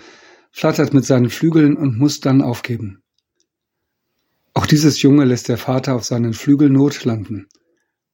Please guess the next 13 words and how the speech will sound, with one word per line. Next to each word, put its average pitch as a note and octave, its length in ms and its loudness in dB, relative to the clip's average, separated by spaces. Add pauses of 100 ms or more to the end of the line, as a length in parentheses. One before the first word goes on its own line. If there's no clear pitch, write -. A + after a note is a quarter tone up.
(140)
und C3 120 -4
trägt C3+ 320 2
ihn C3 400 4 (380)
ins - 160 -14
sichere B2+ 340 -4
Nest A2+ 360 -6
zurück. G2+ 440 -6 (1300)
So D3+ 180 0
geht E3 220 -2
das C3+ 180 -2
nun B2 140 2
jeden C#3+ 260 0
Tag, A2+ 400 -8